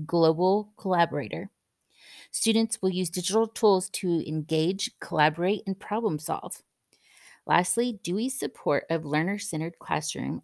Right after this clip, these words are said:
also correlates to the twenty-first century frameworks because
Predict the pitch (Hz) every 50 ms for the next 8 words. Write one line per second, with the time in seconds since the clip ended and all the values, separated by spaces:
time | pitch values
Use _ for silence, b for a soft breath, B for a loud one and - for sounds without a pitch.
0 | _ _ - 180 202 - - 247 240 - - - 151 147 151 147 147 - - -
1 | - - - - 165 151 151 156 - - 175 202 247 262 - - 214 208 220 -
2 | - - 170 151 151 - - - 151 156 156 - - 131 123 117 127 123 131 -
3 | - - - - - - - - - - 269 269 214 156 151 170 180 -